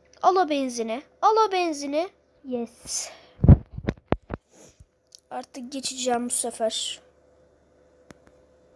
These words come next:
Hemen şöyle de gidelim.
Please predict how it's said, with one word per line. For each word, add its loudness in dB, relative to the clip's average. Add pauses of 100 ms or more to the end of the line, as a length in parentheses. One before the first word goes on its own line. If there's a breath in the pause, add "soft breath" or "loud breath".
(3250)
Hemen -8
şöyle -8
de -8
gidelim. -4